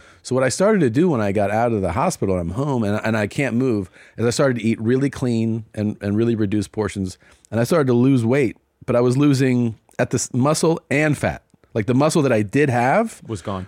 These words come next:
Speaker 1: was gone because I wasn't doing any exercise.
Speaker 2: Right.
Speaker 1: And I was losing fat, but I was just eating, like, pretty clean every day.
Speaker 2: Right.
Speaker 1: When I finally became mobile again, I had lost all this weight, but I had lost muscle
Speaker 2: Yeah.
Speaker 1: and fat.
Speaker 2: Yeah.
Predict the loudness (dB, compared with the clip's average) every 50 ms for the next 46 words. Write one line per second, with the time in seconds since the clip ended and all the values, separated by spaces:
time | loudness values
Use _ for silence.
0 | -6 -2 -2 0 0 2 2 2 2 2 2 2 4 4 4 4 2 0 2 2
1 | 2 2 2 0 0 -2 0 0 0 2 0 -2 -2 -2 -4 -2 0 0 0 2
2 | 0 -2 -4 -6 -12 -10 -8 -6 -6 -6 -6 -10 -14 -14 _ -2 0 2 2 2
3 | 4 4 4 4 4 2 2 2 2 2 2 2 0 0 0 2 2 2 0 0
4 | -2 -6 -4 -2 0 0 2 2 2 2 2 0 0 -2 -4 _ _ _ _ _
5 | _ -4 -2 0 0 -2 -2 -4 -2 0 2 2 2 2 0 -2 -4 -8 -6 -4
6 | -2 0 0 0 2 2 2 2 2 0 0 -2 -2 -4 -4 -6 -10 -16 _ _
7 | _ _ _ _ _ _ _ _ _ -6 -4 -2 -2 0 0 0 0 0 0 0
8 | 0 -2 -2 -2 0 0 2 2 2 2 2 2 2 2 2 0 0 -4 -6 -6
9 | -6 -8 -8 -10 -12 _ _ _ -20 -20 -20 _ -20 -20 _ -6 -4 -2 -2 -2
10 | -2 0 2 2 4 4 2 2 -2 -2 -2 -2 0 -2 -2 -4 -2 -2 -2 -2
11 | -4 -2 -2 0 0 2 2 2 2 2 0 0 -4 -4 -2 0 2 2 2 0
12 | 0 -2 -2 -2 -2 -4 -6 _ _ _ _ _ _ _ _ _ -6 -2 0 2
13 | 2 2 2 0 0 -2 -2 -4 -4 -4 -6 -10 _ -8 -6 -4 -4 -4